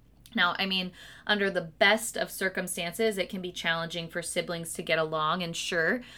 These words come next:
there's all the tropes about the youngest child being the one who is spoiled or whatever. Of course, I mean, I have to say this, right? I'm the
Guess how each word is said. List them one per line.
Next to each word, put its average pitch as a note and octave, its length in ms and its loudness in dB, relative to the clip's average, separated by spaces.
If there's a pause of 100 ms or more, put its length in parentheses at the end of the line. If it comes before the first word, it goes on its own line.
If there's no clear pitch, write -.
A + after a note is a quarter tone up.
(120)
there's F3+ 240 0 (160)
all B3 320 4
the A3+ 140 2
tropes A3+ 520 4
about F3 280 2
the - 80 -2
youngest A#3+ 580 0
child G#3+ 460 6
being F#3 240 0
the G3+ 80 -4
one G#3 240 2
who A#3+ 160 6
is B3 120 2
spoiled G3+ 640 4
or E3 160 2 (520)
whatever. F#3+ 840 6
Of F#3+ 160 0
course, F#3+ 400 2
I D3 140 2
mean, E3+ 160 -2
I F3 120 4
have F#3 200 2
to G3 100 -4
say C#3+ 280 -2
this, E3 280 -4
right? D#3+ 300 0
I'm E3 180 -6
the E3 200 -12